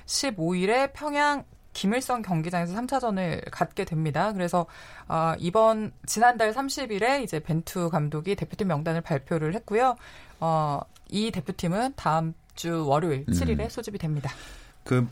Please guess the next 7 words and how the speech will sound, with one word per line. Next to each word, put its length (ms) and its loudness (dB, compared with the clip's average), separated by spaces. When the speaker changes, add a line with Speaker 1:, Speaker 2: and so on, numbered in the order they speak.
Speaker 2:
말씀하신 540 4
대로 140 4
발표가 520 4
명단이 380 4
됐는데 680 6
큰 380 6
변화는 840 4